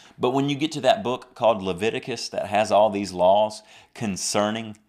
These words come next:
animal sacrifice and the act of worship in the Old Covenant, th-, when you read all that, all this took place a thousand times.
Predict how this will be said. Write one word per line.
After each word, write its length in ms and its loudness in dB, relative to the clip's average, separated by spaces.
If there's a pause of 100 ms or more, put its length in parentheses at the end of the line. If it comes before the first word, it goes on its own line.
(420)
animal 400 0
sacrifice 760 0
and 80 -8
the 120 -2
act 240 -2
of 80 -8
worship 340 -4
in 80 -8
the 100 -8
Old 220 -2
Covenant, 380 -6 (1080)
th-, 120 -16 (320)
when 260 -2
you 80 -2
read 160 0
all 120 6
that, 180 0
all 260 6
this 200 -4
took 200 -8
place 520 -4
a 80 -4
thousand 580 0
times. 440 -8